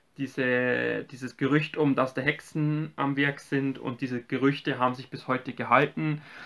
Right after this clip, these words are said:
Die im Dorf <clears throat> empfangen sie nicht mit offenen Armen, sondern sie wird sehr kritisch beäugt, sie wird teilweise beschimpft, äh, und beleidigt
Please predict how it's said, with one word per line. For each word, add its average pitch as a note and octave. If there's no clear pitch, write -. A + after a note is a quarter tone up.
Die C3+
im C3
Dorf D3+
<clears throat> D#3
empfangen C#3
sie C3
nicht D3+
mit E3
offenen D#3
Armen, C#3+
sondern C3
sie B2
wird B2+
sehr B2
kritisch D3+
beäugt, C#3
sie C#3
wird -
teilweise B2+
beschimpft, D#3
äh, C3+
und B2
beleidigt C#3+